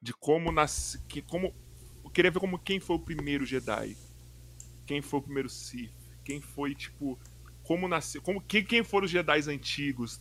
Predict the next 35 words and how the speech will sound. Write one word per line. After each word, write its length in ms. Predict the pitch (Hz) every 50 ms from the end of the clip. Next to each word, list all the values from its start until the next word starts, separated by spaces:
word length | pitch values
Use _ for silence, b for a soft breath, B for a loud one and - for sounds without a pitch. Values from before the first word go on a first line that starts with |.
| 123 120
sabe? 460 | - - 147 147 143 131 120 110 110 - _ _ _ _ _ _ _ _ _
E 160 | - 151 165 185
o 40 | 208
único 200 | 247 294 285 -
personagem 720 | - 226 196 - 208 170 170 175 175 165 170 160 156 143 -
que 80 | - 165
eu 40 | 156
queria 280 | - 160 151 165 165
ver 200 | 160 147 147 151
ali, 440 | 143 139 139 151 175 180 170 143 - _ _ _ _ _ _ _ _ _ _ _ _ _ _ _
dos, 420 | - 139 135 127 147 147 147 131 131 - -
do, 180 | 131 127 147 143
dessa 260 | 139 147 151 143 -
no-, 220 | 151 147 160 147 -
nossa 220 | 143 143 156 - - _
trilogia, 340 | _ - 143 139 139 139 139 - _ _ _ _ _
era 200 | - 190 202 202
só 200 | - - - 226
o 60 | 226
Yoda, 340 | 190 147 127 120 113 110 110
um 120 | 123 139 143
jovem 360 | 143 156 156 160 156 160 147
Yoda 340 | 139 135 135 135 127 127 123
ali, 260 | 120 123 123 123 117 - _ _ _ _ _ _ _ _ _ - 131 131
mostrando 360 | 131 139 139 127 - 151 143 139
a 40 |
narrativa 680 | 139 135 135 131 123 - - - 139 139 135 123 120 117
de 100 | 110 -
como 240 | - - 139 143 135
foi, 540 | - - - 127 131 135 135 127 123 123 120
é, 100 | 123 120
pela, 400 | - - 127 127 131 131 131 - - _
pela 160 | - 135 135 135
visão 320 | 135 127 127 135 127 127
dele, 540 | 123 120 131 135 139 131 127 120 117 113 110